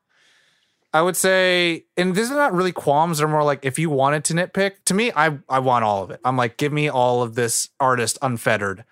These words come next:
Um, uh, there's a little, there's, there's a lot of slow-mo, and I think, uh, that's definitely, like, why the runtime is, like, maybe not three hours long. But, like, to me, I liked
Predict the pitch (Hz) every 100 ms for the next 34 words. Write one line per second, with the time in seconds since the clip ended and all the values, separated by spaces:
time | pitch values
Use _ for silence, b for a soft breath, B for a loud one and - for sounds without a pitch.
0 | b b b _ 135 123 117 107 107 -
1 | _ _ _ _ _ - 131 127 127 127
2 | 160 180 208 208 196 175 170 160 147 135
3 | 120 123 160 - 170 170 180 202 - _
4 | _ _ _ 135 123 139 127 127 139 120
5 | 113 110 107 117 - 113 123 117 107 101
6 | 107 107 107 104 104 110 117 120 123 117
7 | - 175 _ _ - 113 107 - 117 113
8 | 107 107 - 107 110 127 135 156 165 180
9 | - b _ 139 131 127 123 151 185 202
10 | 175 175 190 208